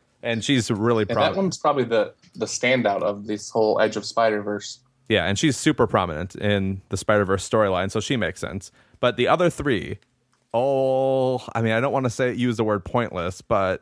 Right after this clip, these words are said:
Speaker 1: 'cause, you know, a fun story is a fun story, but,
Speaker 2: Mm-hmm.
Speaker 1: um, yeah, not that important to the overall Spider-Verse event. So
Speaker 2: Well, especially the, the fourth one.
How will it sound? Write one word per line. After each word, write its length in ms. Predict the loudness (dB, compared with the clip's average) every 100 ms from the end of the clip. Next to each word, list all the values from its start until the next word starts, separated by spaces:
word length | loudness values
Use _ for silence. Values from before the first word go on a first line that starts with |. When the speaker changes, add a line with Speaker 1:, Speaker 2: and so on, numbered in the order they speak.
| -2
Speaker 1:
'cause, 160 | -2 -2
you 160 | -2
know, 160 | 0 0 0
a 80 | 0
fun 240 | 0 0
story 240 | -2 0
is 80 | 2
a 60 | 2
fun 220 | 0 -2
story, 380 | 0 0 2 0
but, 300 | 0 0 -2
Speaker 2:
Mm-hmm. 460 | -6 -12 _ -8
Speaker 1:
um, 420 | -4 -2 -4 -6 -10 _ _ -20 _ -14
yeah, 180 | -8 -6
not 320 | 0 2 2 0
that 200 | 2 2
important 400 | 2 0 0 0
to 60 | 0
the 80 | 0
overall 600 | 0 2 2 2 0 -4 _ _ _ _ _
Spider-Verse 560 | -10 0 0 2 -2 -2
event. 360 | -4 -4 -6
So 420 | -2 0 2 0 -4 _ _ -4
Speaker 2:
Well, 260 | -2 -2 -2
especially 460 | -2 0 -2 0 0
the, 260 | 2 2
the 120 | 0
fourth 340 | -6 -2 -2 -2
one. 280 | -4 -6